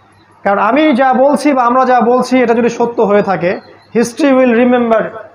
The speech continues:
it, এটাকে ইতিহাস মনে রাখবে ইনশাআল্লাহ। একসময় আমরা থাকবো না, তো মানুষ মনে রাখবে যে অমুক, অমুক, অমুক, অমুক এই কথাগুলো আগেই বলে গিয়েছিল। আর যদি আল্লাহ না করুক এগুলো ভুল হয়, তাহলে ইতিহাস আমাদেরকে ভুলে যাবে,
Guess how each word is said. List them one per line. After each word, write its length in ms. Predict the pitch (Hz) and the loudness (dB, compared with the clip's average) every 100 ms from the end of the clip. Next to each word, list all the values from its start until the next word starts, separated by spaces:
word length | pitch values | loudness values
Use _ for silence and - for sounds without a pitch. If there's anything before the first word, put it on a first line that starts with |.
| - | -12
it, 180 | 170 - - - | -12 -12 -14 -6
এটাকে 460 | 220 233 240 233 233 | -2 -2 0 -2 -4
ইতিহাস 420 | 226 240 233 220 | 0 0 0 -4
মনে 160 | 220 | -4
রাখবে 220 | 190 165 175 | -4 -4 -6
ইনশাআল্লাহ। 380 | 165 151 127 - _ _ _ _ 240 220 208 | -8 -12 -14 -20 _ _ _ _ -4 -2 -4
একসময় 300 | 226 277 269 | -4 0 0
আমরা 120 | 277 | 0
থাকবো 360 | 269 277 277 | -2 -2 0
না, 220 | 277 262 381 - - - _ _ _ - | 0 -2 -4 -14 -20 -20 _ _ _ -6
তো 60 | |
মানুষ 300 | 208 254 294 | -2 0 0
মনে 180 | 262 302 | 0 0
রাখবে 280 | 302 269 262 | 0 0 0
যে 340 | 247 226 - - - - | 2 0 -2 -8 -20 -8
অমুক, 320 | 247 269 285 262 | -2 0 0 0
অমুক, 260 | 254 254 | 0 0
অমুক, 220 | 240 233 | -2 0
অমুক 180 | 226 220 | 0 0
এই 100 | 226 | -2
কথাগুলো 340 | 220 220 214 208 | -2 -2 0 0
আগেই 240 | 208 233 | 0 0
বলে 180 | 196 185 | 0 -2
গিয়েছিল। 300 | 151 - - - _ _ _ _ _ _ - - - - | -4 -8 -14 -20 _ _ _ _ _ _ -20 -20 -20 -6
আর 180 | 208 240 | -2 0
যদি 500 | 277 311 302 262 - - - | 2 2 0 -2 -8 -18 -8
আল্লাহ 220 | 240 269 | -2 0
না 140 | 269 277 | 0 0
করুক 180 | 285 277 | 0 0
এগুলো 220 | 269 269 | 0 0
ভুল 300 | 180 277 294 | 0 0 0
হয়, 380 | 214 175 165 - - - - _ _ | 0 -2 -4 -10 -18 -20 -20 _ _
তাহলে 200 | 254 277 | 0 0
ইতিহাস 340 | 285 311 294 | 0 0 0
আমাদেরকে 300 | 294 269 254 | 0 -2 0
ভুলে 240 | 233 240 214 | 0 2 0
যাবে, 220 | 165 131 | -2 -6